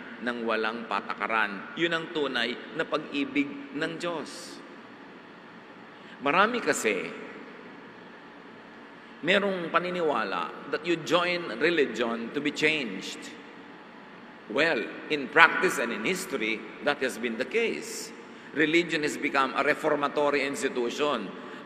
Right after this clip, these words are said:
But true spirituality is God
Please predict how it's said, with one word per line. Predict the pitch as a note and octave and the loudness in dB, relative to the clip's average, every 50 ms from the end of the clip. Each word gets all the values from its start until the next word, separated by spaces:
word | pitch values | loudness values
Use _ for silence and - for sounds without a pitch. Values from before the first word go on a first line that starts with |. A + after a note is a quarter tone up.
| - C#3+ | 4 6
But | D3+ D3+ - - - - - - - - - | 6 6 6 4 -4 -6 -6 -8 -8 -8 -4
true | - E3+ G#3+ B3+ C4+ A#3 | 2 2 4 4 4 0
spirituality | - F3 B2+ C3+ D3 C3 C3 A#2+ A2 A#2 A#2 A2 G#2 G#2 G#2+ G#2 A2 A#2 A#2+ B2+ D3 - - - - - - - - - - - - - - - - - - - - - - - - - - - | -2 -2 2 2 4 4 4 2 2 0 0 0 2 2 0 -2 0 -2 -2 -2 -2 -6 -8 -10 -12 -14 -14 -14 -16 -16 -16 -16 -16 -16 -18 -18 -18 -18 -18 -18 -18 -18 -18 -18 -18 -14 -6 -6
is | A#2 - - | -6 -4 -2
God | - - D3 D#3+ E3 | 0 2 4 4 4